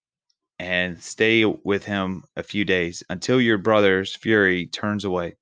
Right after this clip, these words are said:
until your brother's anger turns away from you, and he forgets that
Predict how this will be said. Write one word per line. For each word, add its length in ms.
until 320
your 240
brother's 640
anger 280
turns 480
away 260
from 260
you, 240
and 240
he 340
forgets 640
that 360